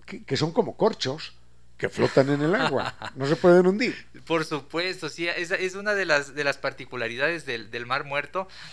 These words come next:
Speaker 2: pero sobre todo lo que llama mucho la atención es que, es que usted, por ejemplo, puede, puede entrar al, al, al mar y el agua es como ace-, eh, aceite, ¿no? Sí.
Speaker 1: Es muy densa,
Speaker 2: Por
Speaker 1: es muy
Speaker 2: supuesto,
Speaker 1: densa.
Speaker 2: usted se, se puede exfoliar y,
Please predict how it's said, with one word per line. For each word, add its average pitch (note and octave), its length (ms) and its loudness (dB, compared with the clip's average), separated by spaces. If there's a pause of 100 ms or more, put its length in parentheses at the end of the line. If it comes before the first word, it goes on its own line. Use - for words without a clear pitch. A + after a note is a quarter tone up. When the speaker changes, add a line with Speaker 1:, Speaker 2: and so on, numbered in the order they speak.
(140)
Speaker 2:
pero F3 220 -2
sobre F3+ 400 -2
todo A3 280 -2
lo G3+ 120 -4
que E3+ 100 -8
llama G3 240 -2
mucho G#3 260 -10
la E3+ 120 -2
atención D#3 640 -8 (1160)
es E3 280 -8
que, D#3 320 -10
es D3 140 -12
que - 100 -14
usted, F3 320 -10
por F3 120 -8
ejemplo, D#3 420 -10
puede, C#3+ 440 -6 (140)
puede C3+ 200 -8
entrar C3 340 -4
al, B2 200 0
al, A#2 180 -6
al A#2 200 -4
mar D3 260 -2 (380)
y C3+ 100 -10
el C#3 80 -8
agua D#3+ 280 -2
es E3+ 760 -6
como B2 240 -16
ace-, B2 240 -16
eh, A#2+ 300 -16
aceite, A2 640 -12
¿no? C3+ 260 -8 (340)
Sí. D#3+ 420 -12
Speaker 1:
Es C3 120 2
muy D3+ 180 4
densa, C#3+ 440 4
Speaker 2:
Por A#2+ 120 0
Speaker 1:
es F#2+ 60 -8
muy - 100 -8
Speaker 2:
supuesto, C#3+ 320 -4
Speaker 1:
densa. C3+ 140 -10
Speaker 2:
usted - 20 -
se, C#3 260 -6
se - 100 -16
puede C#3+ 280 -8
exfoliar C#3 540 -4
y, G#2+ 280 -12